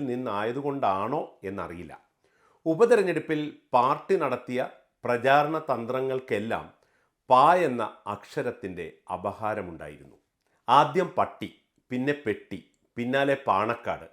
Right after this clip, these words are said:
അതുകഴിഞ്ഞ് പത്രപരസ്യം. ആകെ കൂടി പായുടെ ദോഷം തന്നെ. ഇതിനു മുമ്പ് എങ്ങും കണ്ടിട്ടില്ലാത്തതുപോലെ പെട്ടി തപ്പി റെയ്ഡ് നടത്തിയതാകട്ടെ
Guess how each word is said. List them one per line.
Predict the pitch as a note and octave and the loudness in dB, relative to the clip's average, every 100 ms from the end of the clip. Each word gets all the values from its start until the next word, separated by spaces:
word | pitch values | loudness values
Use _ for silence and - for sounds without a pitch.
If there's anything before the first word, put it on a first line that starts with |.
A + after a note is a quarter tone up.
| _ _ _ | _ _ _
അതുകഴിഞ്ഞ് | G2+ C3 C#3+ C3+ C3 B2+ | -2 0 2 2 0 -2
പത്രപരസ്യം. | G#2 - - C#3 - F2+ F2+ - - _ _ _ _ _ | -4 -2 -2 -2 -2 -6 -6 -14 -18 _ _ _ _ _
ആകെ | C#3 E3 G3 G#3+ | 2 2 4 2
കൂടി | G#3+ C#3+ A#2+ G2 _ _ | 0 -4 -4 -8 _ _
പായുടെ | A2+ A2+ B2+ C#3 B2 G2+ | 0 2 2 0 -2 -4
ദോഷം | F2+ F2+ - G2 | -4 -10 -10 -14
തന്നെ. | D#2+ D2 D2 - _ _ _ _ _ _ _ - | -14 -16 -18 -20 _ _ _ _ _ _ _ -12
ഇതിനു | E3+ G#3+ | -4 0
മുമ്പ് | A3 G#3+ F3+ | 4 4 4
എങ്ങും | D#3 E3 G3 | 2 4 2
കണ്ടിട്ടില്ലാത്തതുപോലെ | F#3+ C#3+ C#3+ D3 C#3 C3 C3 B2+ A#2+ A#2+ B2+ F3 - _ | 2 0 -2 -4 0 0 0 -4 -2 -2 -2 -6 -12 _
പെട്ടി | - C3+ - - | -2 -2 -2 -6
തപ്പി | F#3 D3 - C#3 D3 - | -4 -4 -6 -10 -10 -12
റെയ്ഡ് | G#2+ B2 D3+ F#3 | -4 -2 0 2
നടത്തിയതാകട്ടെ | F3+ A#2 G#2+ A#2+ G#2 G2 F#2 G#2+ | 2 0 -4 -6 -2 -2 -4 -8